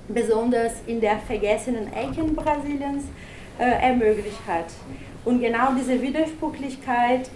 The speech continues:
zögerlich, zögerlich, aber doch etwas hat bitte gemacht, konnte man sagen, äh,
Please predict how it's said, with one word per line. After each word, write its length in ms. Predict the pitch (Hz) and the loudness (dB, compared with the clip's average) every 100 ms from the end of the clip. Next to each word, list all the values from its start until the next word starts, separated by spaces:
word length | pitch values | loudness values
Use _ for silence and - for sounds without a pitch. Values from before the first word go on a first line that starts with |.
| - - - | -16 -16 -12
zögerlich, 840 | - 247 285 294 302 285 285 - | -2 2 2 2 -2 -2 -6 -8
zögerlich, 580 | - 311 330 330 330 - | -2 -2 0 -2 -2 0
aber 180 | 247 240 220 | 0 2 2
doch 200 | 269 311 | 0 0
etwas 420 | 311 302 - 302 302 277 | -6 -8 -4 -4 -4 -8
hat 160 | 294 294 - - 262 | -10 -10 -12 -14 -12
bitte 300 | 277 262 262 254 202 - | -8 -6 -6 -6 -10 -12
gemacht, 420 | 247 262 285 - | -6 -6 -6 -8
konnte 260 | - 262 262 | -2 -2 0
man 240 | 254 254 254 - | 2 2 0 0
sagen, 400 | 262 262 262 262 - - - - - | 2 2 0 -4 -6 -4 -2 -2 0
äh, 380 | 233 233 233 | 4 6 6